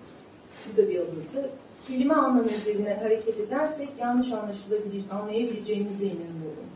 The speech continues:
Zira bu anlam bize onun gidilecek bir yolun yokluğu, engeller önünde bir paraliz durumu, düşüncenin hareketsizliği olarak sunar." Tam tersi bana göre Apo-, e, aporya deneyimi,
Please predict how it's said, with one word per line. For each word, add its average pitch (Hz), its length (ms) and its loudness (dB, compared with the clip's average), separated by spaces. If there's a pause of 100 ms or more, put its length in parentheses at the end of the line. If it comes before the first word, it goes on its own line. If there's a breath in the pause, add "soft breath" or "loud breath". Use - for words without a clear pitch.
(400 loud breath)
Zira 254 440 2
bu 285 100 4
anlam 247 440 2 (240)
bize 254 160 -2
onun 254 380 4
gidilecek 247 560 -8
bir 220 120 -4
yolun 220 360 2
yokluğu, 196 560 2 (420)
engeller 233 520 4
önünde 196 400 2
bir 202 140 -2
paraliz 214 520 2
durumu, 175 480 -2 (420)
düşüncenin 240 560 2
hareketsizliği 220 840 2
olarak 160 440 -2
sunar." 160 280 -12 (1120)
Tam 233 240 0
tersi 190 340 -4
bana 202 180 0
göre 190 300 0
Apo-, - 340 -4
e, 190 180 0
aporya 247 480 2
deneyimi, 170 520 0